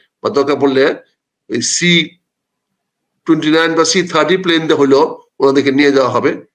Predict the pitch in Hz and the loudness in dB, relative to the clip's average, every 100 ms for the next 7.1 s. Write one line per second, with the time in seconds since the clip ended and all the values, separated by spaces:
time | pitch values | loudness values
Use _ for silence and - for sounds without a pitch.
0 | _ _ - 123 135 131 151 180 185 170 | _ _ -4 0 0 2 2 2 0 0
1 | 160 147 143 135 113 107 - - _ _ | 2 4 4 2 0 -2 -4 -6 _ _
2 | _ - 120 135 143 139 143 127 120 131 | _ -6 -2 0 0 0 0 -4 -6 -2
3 | 143 151 139 139 135 131 135 139 175 - | -2 0 0 0 0 0 0 0 -2 -8
4 | - _ _ _ _ _ 117 127 131 135 | -12 _ _ _ _ _ -4 0 0 0
5 | 139 135 135 131 131 127 139 - 131 127 | 0 0 -2 -4 -2 -2 -2 0 0 2
6 | 123 120 120 185 170 113 110 123 135 131 | 0 -2 -2 -8 -8 -10 -6 -4 -2 -2
7 | 131 | -2